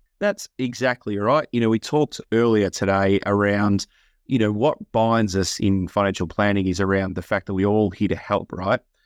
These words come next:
But I think sometimes that can drive us to be misled, where we can chase a client or a prospect, and depending where we are in our professional journey,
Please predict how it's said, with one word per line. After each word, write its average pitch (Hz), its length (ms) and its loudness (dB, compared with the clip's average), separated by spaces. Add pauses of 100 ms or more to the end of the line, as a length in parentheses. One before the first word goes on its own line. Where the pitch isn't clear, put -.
(180)
But 123 100 2
I 120 60 2
think 180 220 -2
sometimes 113 460 -2
that 104 160 0
can 101 120 -4
drive 101 260 2
us 98 120 -4
to - 120 -10
be 95 100 2
misled, 101 640 -2 (180)
where 107 260 2 (320)
we 113 220 2
can 104 360 -4
chase 110 360 -2
a 107 40 -4
client 104 400 0
or 98 80 0
a 92 60 -2
prospect, - 640 -2
and 95 140 -2
depending 101 480 -2
where 95 180 2
we 95 140 2
are 95 180 0
in 95 120 -2
our 90 60 -2
professional 95 580 -6
journey, 113 500 -2